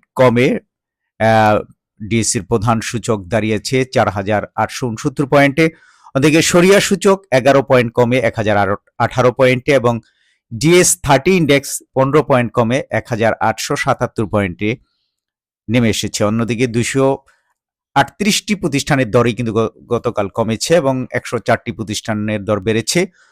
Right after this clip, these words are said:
ঊনত্রিশটি প্রতিষ্ঠানের দর ছিল অপরিবর্তিত। ঢাকার পুঁজিবাজারে বৃহস্পতিবার চারশো পঁয়তাল্লিশ কোটি টাকার লেনদেন হয়েছে,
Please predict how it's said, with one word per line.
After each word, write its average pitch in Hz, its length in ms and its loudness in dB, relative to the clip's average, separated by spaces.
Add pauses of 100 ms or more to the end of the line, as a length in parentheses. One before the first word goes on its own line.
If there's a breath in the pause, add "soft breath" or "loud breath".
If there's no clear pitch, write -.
(300 soft breath)
ঊনত্রিশটি 185 460 0
প্রতিষ্ঠানের 123 640 2
দর 117 240 4
ছিল 135 160 2
অপরিবর্তিত। 117 680 2 (1040)
ঢাকার 175 340 2
পুঁজিবাজারে 185 640 6
বৃহস্পতিবার 147 800 2
চারশো 139 280 2
পঁয়তাল্লিশ 147 440 2
কোটি 135 180 0
টাকার 127 240 2
লেনদেন 117 340 0
হয়েছে, 120 600 0